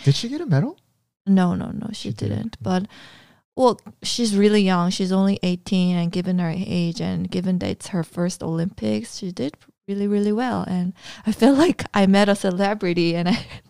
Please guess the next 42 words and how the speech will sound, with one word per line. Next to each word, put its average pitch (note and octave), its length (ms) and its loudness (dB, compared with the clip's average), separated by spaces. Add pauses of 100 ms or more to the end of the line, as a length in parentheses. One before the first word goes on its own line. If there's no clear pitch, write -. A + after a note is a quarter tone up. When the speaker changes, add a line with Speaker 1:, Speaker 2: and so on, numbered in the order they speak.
(140)
Speaker 2:
<laughs> A4 440 -8
and B3+ 80 2
I B3+ 40 2
was B3+ 140 -4
like, C4 220 -12
"Oh - 140 -2
my F4 100 -2
gosh, F4+ 340 0
I D4 100 0
want D4 220 -2
a E4 80 -2
photo C#4 380 0
with A#3+ 180 -2
her." A#3 200 -2
<laughs> B3 100 -2
And G3+ 100 4
then, G#3 220 2
like, F#3+ 240 -6 (540)
she D4 200 2
was C4 200 6
almost, A3 400 2
like, F#3+ 260 -2
finished, - 560 -2 (300)
um, F3+ 260 0
training F3+ 580 2
and E3+ 240 -2
packing F3+ 360 -4
her E3 80 -2
stuff E3+ 400 -6
to - 100 -8
go E3+ 260 -4
home. E3 520 -2
And - 100 -10
so, - 220 -10
like, - 240 -12 (240)
Speaker 1:
Kim D#3+ 200 12
Jae-in E3 440 8
was A#2 180 6
there A2+ 260 4
three C3+ 240 4
days C3 280 6
ago. A#2 200 -6